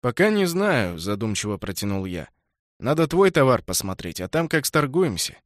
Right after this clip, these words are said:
Помещение лавки было совсем уж крохотным. Сидящий на табурете зеленокожий низкорослый толстяк занимал практически четверть всего пространства.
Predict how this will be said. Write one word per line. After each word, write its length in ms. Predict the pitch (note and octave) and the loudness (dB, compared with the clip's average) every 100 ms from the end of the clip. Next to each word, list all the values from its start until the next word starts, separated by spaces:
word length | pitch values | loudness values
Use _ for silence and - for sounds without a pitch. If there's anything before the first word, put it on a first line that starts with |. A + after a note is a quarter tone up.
| _ _ _ _ _ | _ _ _ _ _
Помещение 560 | G2+ A2+ A#2+ G#3+ F#3+ D#3+ | -2 2 4 4 4 4
лавки 320 | D#3 F3+ - | 4 2 0
было 240 | C#3+ C#3+ | 0 2
совсем 440 | C#3 D3 B2+ E3+ D3+ | 4 2 2 2 2
уж 120 | C3+ | 0
крохотным. 560 | - F#2+ - - C#2 - | -4 -8 -10 -18 -18 -12
Сидящий 600 | - G#2+ A#2 E3 - D3 | -8 -6 0 0 2 2
на 140 | C3+ | 2
табурете 500 | B2+ B2 C3 D3 C#3 | 0 0 2 0 0
зеленокожий 720 | C3 B2+ B2+ B2+ B2 D3+ C3 B2 | 0 2 2 2 0 0 0 2
низкорослый 680 | B2 - B2+ B2+ - B2 | 0 0 0 2 0 -4
толстяк 540 | G#2+ A2 G#2+ - E3 - | -4 -2 -2 0 -2 -4
занимал 460 | G2+ A2 A2 C#3+ D3 | -6 -2 2 2 0
практически 680 | C3+ A2+ - D#3+ D3+ - B2+ | 0 -2 -4 -2 -2 -2 -4
четверть 520 | - C3+ C3+ C3 B2 | 0 0 0 -2 0
всего 300 | - G#2 G2+ | 0 0 -2
пространства. 720 | - G#2+ - A2 - - - | -2 -2 -2 -6 -8 -16 -18